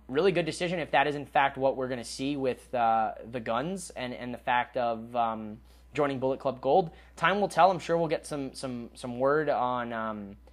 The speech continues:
on what's gonna be happening with the, uh, with the Bullet Club Gold members. Um, probably come next week on Dynamite. Um, now, I will say this. I just wanna, I wanna leave this out there for you guys. I, unfortunately, this week,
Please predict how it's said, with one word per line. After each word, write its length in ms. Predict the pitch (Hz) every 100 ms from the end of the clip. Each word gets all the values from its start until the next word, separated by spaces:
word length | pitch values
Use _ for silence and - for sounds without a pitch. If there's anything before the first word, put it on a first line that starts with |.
| - - 120
on 100 | 123
what's 200 | 135 -
gonna 140 | 135
be 100 | 123
happening 580 | 120 120 123 131 127 120
with 200 | 120 - -
the, 340 | 123 123 120 117
uh, 340 | 113 107 101 -
with 140 | 120
the 60 | 123
Bullet 240 | 127 135
Club 240 | - 123 113
Gold 320 | - 127 143 113
members. 600 | 123 180 214 214 196 - - - - - -
Um, 540 | 123 120 113 110 104 - -
probably 320 | 175 226 208
come 280 | 165 170 139
next 220 | 131 -
week 220 | 131 127
on 220 | 120 104 101
Dynamite. 800 | 113 123 123 120 120 120 - - - - -
Um, 260 | 107 107 104
now, 140 | 139 151
I 80 |
will 180 | 151 180
say 280 | 170 185 165
this. 240 | 156 135
I 60 | 127
just 140 | 131
wanna, 300 | 165 151 139 110
I 40 |
wanna 180 | 147 143
leave 180 | 151 143
this 160 | -
out 220 | 147 139
there 160 | 139 123
for 240 | - 151
you 160 | 156 151
guys. 540 | 139 127 120 117 - - _ _ _ _ _ _ _ _ _ _ _ _ - - - _
I, 240 | 120 156 190
unfortunately, 840 | 190 165 - 170 180 175 160 156
this 260 | 143 151 -
week, 380 | 143 175 147